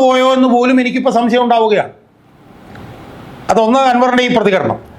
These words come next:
ഇനി രണ്ട്, അവിടുത്തെ ഗ്രൗണ്ട് റിയാലിറ്റി നമ്മളൊന്ന് നോക്കിയേ. ഗ്രൗണ്ട് റിയാലിറ്റി നമുക്കൊന്ന് നോക്കിക്കഴിഞ്ഞാൽ നമുക്ക് എന്താ കാണാം? ഇപ്പോൾ തെരഞ്ഞെടുപ്പ്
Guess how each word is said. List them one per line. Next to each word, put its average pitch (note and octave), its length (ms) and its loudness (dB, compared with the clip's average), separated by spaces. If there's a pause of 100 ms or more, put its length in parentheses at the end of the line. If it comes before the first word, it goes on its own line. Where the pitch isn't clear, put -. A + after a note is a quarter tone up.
(680)
ഇനി A#3+ 180 2
രണ്ട്, B3+ 200 2
അവിടുത്തെ B3+ 260 0
ഗ്രൗണ്ട് B3+ 320 2
റിയാലിറ്റി A#3+ 360 2
നമ്മളൊന്ന് G#3 300 0
നോക്കിയേ. E3+ 220 -4 (2000)
ഗ്രൗണ്ട് A#3+ 300 2
റിയാലിറ്റി A#3+ 280 0
നമുക്കൊന്ന് G#3+ 380 0
നോക്കിക്കഴിഞ്ഞാൽ E3 440 -2
നമുക്ക് D#3+ 180 -2
എന്താ D#3 120 2
കാണാം? C#3 220 0
ഇപ്പോൾ G#3+ 160 -2
തെരഞ്ഞെടുപ്പ് A#3 340 0